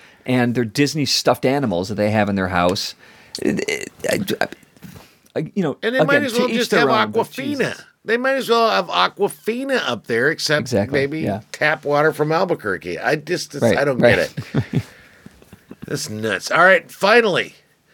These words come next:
Speaker 2: also based on, also based on your town and my former town and hopefully my future town, and dealing with,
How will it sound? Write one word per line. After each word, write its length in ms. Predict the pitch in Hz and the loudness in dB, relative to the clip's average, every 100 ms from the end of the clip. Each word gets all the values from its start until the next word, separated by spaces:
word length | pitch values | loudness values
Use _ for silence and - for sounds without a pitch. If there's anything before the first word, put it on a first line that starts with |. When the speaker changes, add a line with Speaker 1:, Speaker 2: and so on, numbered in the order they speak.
| _ _ | _ _
Speaker 2:
also 460 | 151 202 196 175 107 | 2 2 4 2 0
based 520 | 78 104 165 208 - | -2 2 2 2 -2
on, 400 | 156 156 151 147 - - - _ | -2 0 0 -2 -10 -20 -20 _
also 500 | - 160 233 - 175 | -2 4 4 4 2
based 580 | 123 104 - 208 226 - | 0 -2 0 0 -2 -6
on 280 | - 156 139 | 0 0 0
your 320 | 127 143 208 | -2 2 2
town 520 | - - 214 185 139 | 2 0 2 2 0
and 280 | 147 127 123 | -4 -4 -2
my 220 | 127 131 | 0 0
former 360 | 123 160 185 175 | 0 -2 -2 -2
town 300 | 135 139 139 | -2 0 0
and 100 | 113 | -2
hopefully 320 | 117 104 120 | -4 0 0
my 180 | 113 107 | 2 -2
future 380 | - - - - | -2 -4 -4 -4
town, 420 | 127 107 104 107 _ - - - - _ - | 0 2 0 -4 _ -20 -20 -20 -20 _ 4
and 640 | 262 294 208 110 90 - _ _ _ - 120 | 6 8 6 2 -4 -20 _ _ _ -14 -8
dealing 540 | 160 190 190 165 135 | 2 4 4 4 4
with, 520 | 120 110 110 - - | 4 4 0 -14 -20